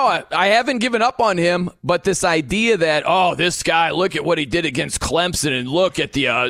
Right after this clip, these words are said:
the processing speed." Yeah, yeah, yeah. L-, look at it when you don't have great weapons surrounding him.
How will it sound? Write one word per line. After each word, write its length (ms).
the 140
processing 800
speed." 340
Yeah, 240
yeah, 200
yeah. 240
L-, 280
look 220
at 120
it 200
when 220
you 80
don't 360
have 320
great 300
weapons 400
surrounding 540
him. 240